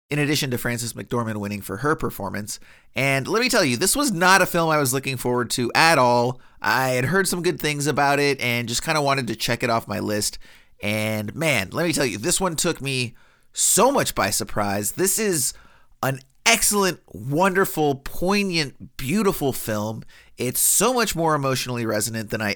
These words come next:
ever could have imagined walking into it. I'm gonna hit you up with a brief description right now, and then we'll get into it a little bit. Following the economic collapse of a company town in rural Nevada,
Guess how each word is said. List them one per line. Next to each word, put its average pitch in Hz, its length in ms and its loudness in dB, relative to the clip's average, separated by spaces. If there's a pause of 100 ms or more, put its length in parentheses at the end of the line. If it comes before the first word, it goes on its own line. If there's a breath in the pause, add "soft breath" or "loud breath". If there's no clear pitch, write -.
ever 190 220 2
could 160 160 -2
have 117 120 -2
imagined 104 480 -4
walking 101 380 -6
into 98 320 -6
it. 95 200 -6 (280 loud breath)
I'm 139 140 -2
gonna 160 140 0
hit 180 180 0
you 196 80 4
up 175 100 2
with 160 100 -4
a 127 60 -4
brief 139 320 -2
description 143 540 -4
right 123 160 -2
now, 107 200 -4
and 104 120 -6
then 110 100 -10
we'll 104 80 -8
get 98 160 -8
into 95 320 -8
it 92 60 -8
a 101 40 -8
little 92 180 -6
bit. 67 240 -10 (760)
Following 240 460 2
the 208 160 2
economic 175 420 0
collapse 113 480 0
of 107 120 -4
a 113 60 -6
company 151 400 -6
town 120 360 -2
in 110 160 -6
rural 135 420 0
Nevada, 113 760 -2